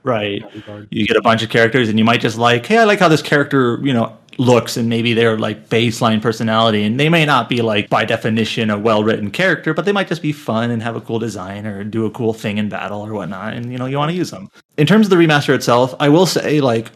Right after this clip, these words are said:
Speaker 1: honestly, I know some, I've seen some people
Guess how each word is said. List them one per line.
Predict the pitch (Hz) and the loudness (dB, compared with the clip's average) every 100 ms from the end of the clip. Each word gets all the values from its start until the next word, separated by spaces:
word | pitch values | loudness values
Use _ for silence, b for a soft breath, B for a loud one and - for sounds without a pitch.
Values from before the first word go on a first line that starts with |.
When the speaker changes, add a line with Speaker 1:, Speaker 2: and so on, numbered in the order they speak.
| - | -2
Speaker 1:
honestly, | 120 165 175 190 202 202 B B - | 0 2 0 0 0 -2 B B -6
I | 185 | 0
know | 254 | 2
some, | - - 143 | 2 0 0
I've | 151 170 | -2 0
seen | 254 208 | 0 0
some | 139 | 0
people | 151 151 | 0 -2